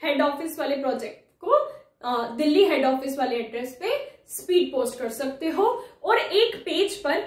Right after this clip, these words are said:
अपनी सारी YouTube videos के लिंक लिख देना, वो उसके साथ भेज देना। ठीक है जी, अगर आप portal पे नहीं register हो पा रहे हो, तो hard copy भेज सकते हो। ठीक है जी। Ma'am,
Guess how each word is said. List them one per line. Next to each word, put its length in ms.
अपनी 280
सारी 560
YouTube 300
videos 440
के 60
लिंक 280
लिख 200
देना, 460
वो 120
उसके 220
साथ 360
भेज 140
देना। 480
ठीक 180
है 120
जी, 180
अगर 280
आप 200
portal 400
पे 140
नहीं 260
register 400
हो 100
पा 200
रहे 160
हो, 280
तो 100
hard 320
copy 240
भेज 240
सकते 320
हो। 380
ठीक 240
है 120
जी। 380
Ma'am, 380